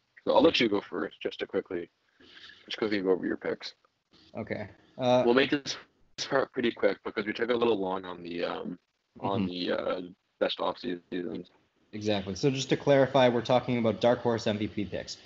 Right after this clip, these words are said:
Speaker 2: So we're not talking about Patrick Mahomes. We're not talking about Lamar Jackson, Deshaun Watson,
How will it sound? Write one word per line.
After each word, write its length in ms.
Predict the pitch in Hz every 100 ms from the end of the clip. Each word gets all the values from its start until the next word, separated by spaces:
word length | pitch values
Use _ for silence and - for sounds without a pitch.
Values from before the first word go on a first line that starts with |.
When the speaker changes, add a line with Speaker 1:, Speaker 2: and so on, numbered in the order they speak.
| -
Speaker 2:
So 420 | - - 101 98 95 - -
we're 100 | 107
not 200 | 113 123
talking 340 | 135 127 135
about 220 | 117 120
Patrick 320 | 95 123 123 -
Mahomes. 520 | 110 104 92 110 - _ -
We're 40 |
not 120 | 101
talking 240 | 98 113 107
about 80 | 113
Lamar 220 | 107 110
Jackson, 480 | 110 120 101 101 85 - -
Deshaun 420 | 139 - 113 107
Watson, 440 | 110 101 - 87